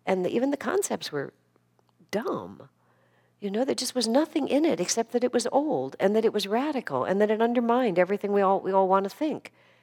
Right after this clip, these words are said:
You know, it was just, um, different.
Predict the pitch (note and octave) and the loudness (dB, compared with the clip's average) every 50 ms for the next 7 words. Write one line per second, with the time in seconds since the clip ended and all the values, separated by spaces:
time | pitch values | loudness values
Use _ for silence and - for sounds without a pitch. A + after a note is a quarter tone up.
0 | _ _ - G#3+ - - A3 G3+ G#3 B3+ C4 C4 - _ - _ _ _ _ _ | _ _ 2 2 4 4 2 2 4 2 2 2 -2 _ -20 _ _ _ _ _
1 | _ _ _ _ _ _ _ - E3 E3 F3 F#3 F3 E3+ D#3+ _ _ _ _ _ | _ _ _ _ _ _ _ -6 -4 -4 -4 -8 -10 -12 -16 _ _ _ _ _
2 | _ _ _ _ _ _ _ _ _ _ _ E3+ F3 B3 E4 E4+ - - D#3+ C3+ | _ _ _ _ _ _ _ _ _ _ _ 0 6 6 6 6 6 0 0 0
3 | A2 - - - | 0 -2 -10 -14